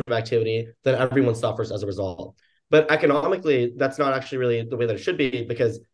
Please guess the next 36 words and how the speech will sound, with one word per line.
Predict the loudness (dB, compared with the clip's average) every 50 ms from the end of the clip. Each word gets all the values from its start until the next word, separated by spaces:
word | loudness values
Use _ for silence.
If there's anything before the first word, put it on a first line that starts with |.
| _ _ _ 2
there's | 2 2 4 6
this | 6 6 6 4 -2 -10 -8
negative | -2 2 4 4 4 6 4 2
externality | 2 0 -2 -4 -6 -4 -2 -2 0 0 0 0 0 -2 -4 -8 -10 -14 _ _ _ -6
to | -2 0 2 2 0 0 -4 -4 -4 -4
G | -4 0 2 2
M | 4 4
X | 2 2 0 -2 -4 -6
being | -2 -2 0 0
imposed | 0 -2 0 0 0 2 2
on | 0
all | 0 2 2 2 2
of | 0
the | 0
other | -2 -2 -2 -4
apps. | -6 -6 -10 -12 -12 -12 -14 -18 -20 -20 -20 _ _ _ _
But | 4 4
really, | 6 6 4 4
it | 2
should | 0 -4 -6
be | -6
constrained | -4 -6 -6 -4 -2 0 2 2 2 0
to | -2
that | -6 -4 -4
one | -4 -4 -4
app. | -6 -10 -14 -16 -20 _ _ _ _ _ _
So | 2 4 4
it's | 6 6
as | 4 2
if | 2 0 -2 _
you | 2 2 2
took | 4 2 2 2 2
all | 0 0 0
these | 0 -2 -4 -4
global | -2 0 0 2 2 0 -2 -2 -4
fees | -4 -4 -4 -4 -6